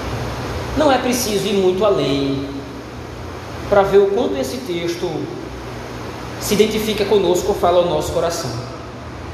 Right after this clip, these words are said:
Vivendo cada dia nesse mundo,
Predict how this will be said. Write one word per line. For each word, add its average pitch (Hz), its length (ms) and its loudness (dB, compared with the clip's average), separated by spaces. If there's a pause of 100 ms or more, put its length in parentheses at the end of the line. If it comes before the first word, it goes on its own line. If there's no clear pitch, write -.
(2750)
Vivendo 185 880 4 (600)
cada 240 360 2
dia 170 500 0
nesse 175 360 2
mundo, 151 600 0